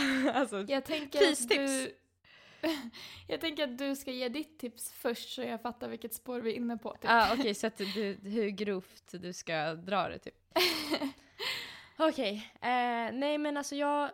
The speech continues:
Speaker 1: jag brukar som, jag vet att jag ska på någonting där jag inte kommer kunna så här, göra det hej vilt. Eh, då,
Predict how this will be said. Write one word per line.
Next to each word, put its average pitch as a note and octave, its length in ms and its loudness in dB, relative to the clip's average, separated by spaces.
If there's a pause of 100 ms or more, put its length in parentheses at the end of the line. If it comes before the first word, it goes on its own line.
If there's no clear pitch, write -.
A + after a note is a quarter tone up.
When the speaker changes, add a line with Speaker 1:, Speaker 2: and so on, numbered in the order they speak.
Speaker 1:
jag C4+ 280 -2
brukar C#4 240 -4
som, A3 200 -4
jag A3 120 0
vet C4 440 -2
att G#3 100 -14
jag G3+ 120 -6
ska A#3 300 2
på A#3 180 -8
någonting F#3 640 -4
där F3 300 -2
jag F3 220 -6
inte F3+ 260 -10
kommer F#3 260 -8
kunna F3 280 -8
så - 120 -10
här, E3 200 -4
göra F#3 300 -2
det F#3 80 -4
hej F#3 160 -4
vilt. - 460 -8 (500)
Eh, F#3 440 0
då, F#3+ 460 0